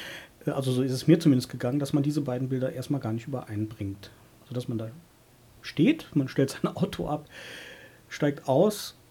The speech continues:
und denkt, das kann ja nicht sein, dass dieses Idyll, dieser Ort, der zum Teil auch touristisch genutzt wird, dass das jetzt Mauthausen ist. Da muss man erstmal ganz, ganz viele innere Verrenkungen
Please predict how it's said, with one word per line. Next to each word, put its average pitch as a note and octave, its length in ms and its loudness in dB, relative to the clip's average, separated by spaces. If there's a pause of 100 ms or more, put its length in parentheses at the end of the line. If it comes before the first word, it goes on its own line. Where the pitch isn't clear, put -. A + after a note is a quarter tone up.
und E3 180 6
denkt, D#3+ 400 6 (720)
das C#3 160 0
kann E3 160 6
ja E3 80 10
nicht C#3+ 240 0
sein, A2 500 2 (280)
dass - 440 -8 (480)
dieses D#3 320 2
Idyll, E3 460 6 (500)
dieser E3+ 340 0
Ort, - 540 -6 (880)
der A#2 200 0
zum A#2+ 120 -2
Teil A#2+ 140 0
auch A2 100 -2
touristisch D3+ 460 -4
genutzt E3 380 0
wird, D3 240 -4 (360)
dass C#3 200 2
das - 200 4
jetzt G#3 180 -4
Mauthausen E3+ 580 -2
ist. - 340 -14
Da C3+ 60 -6
muss F3 180 0
man F3 200 -2
erstmal F3 680 0 (120)
ganz, D#3+ 200 2
ganz F3 160 -2
viele D#3 260 6 (120)
innere E3 240 8
Verrenkungen B2+ 800 4